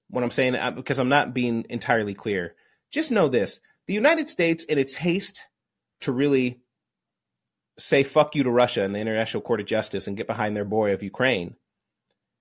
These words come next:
has really taken some positions concerning genocide and the Genocide Convention that are gonna fuck them in the ass when it comes to Israel. You cannot be consistent. You cannot hold this position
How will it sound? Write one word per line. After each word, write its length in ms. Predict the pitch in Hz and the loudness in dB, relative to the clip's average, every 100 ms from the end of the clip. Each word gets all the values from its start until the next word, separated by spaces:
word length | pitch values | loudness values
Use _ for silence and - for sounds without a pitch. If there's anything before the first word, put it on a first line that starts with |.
| _ _ - | _ _ 4
has 260 | 240 185 | 6 6
really 520 | 170 269 403 415 415 - | -2 2 4 6 6 4
taken 340 | 294 277 233 | -2 -2 -2
some 160 | 247 190 | -2 -2
positions 680 | 175 190 214 214 220 - _ _ _ _ | 2 2 2 -2 -4 -10 _ _ _ _
concerning 460 | - 147 175 165 143 | -4 2 4 4 2
genocide 520 | 135 139 175 190 185 | 4 4 6 6 6
and 80 | 165 | 4
the 60 | 123 | 2
Genocide 420 | 143 147 151 139 | 2 4 2 2
Convention 560 | 123 127 143 185 196 - _ _ - | 0 0 0 -2 -4 -8 _ _ 2
that 100 | 156 | 4
are 60 | |
gonna 120 | 151 135 | 4 2
fuck 460 | - - 226 220 | -2 2 2 4
them 160 | 180 160 | 0 0
in 60 | |
the 140 | 135 113 | 0 0
ass 440 | 101 76 - - _ _ _ _ _ _ _ _ _ _ | -2 -4 -10 -14 _ _ _ _ _ _ _ _ _ _
when 120 | - 127 | -4 0
it 60 | |
comes 200 | 147 127 | 2 0
to 100 | 104 | 0
Israel. 480 | 110 95 85 - - _ _ - | -4 -6 -8 -10 -16 _ _ 4
You 160 | 233 | 6
cannot 500 | 277 214 165 208 - | 8 6 8 6 6
be 100 | 185 | 0
consistent. 720 | 180 160 - 170 - 80 - _ _ _ _ _ _ | -2 -2 0 0 -2 -10 -14 _ _ _ _ _ _
You 120 | 160 | -2
cannot 340 | 220 240 233 - | 2 4 4 2
hold 320 | - 196 190 | 6 6 6
this 120 | 185 | 4
position 600 | - 139 170 - 98 90 | 0 -2 -2 -2 -6 -8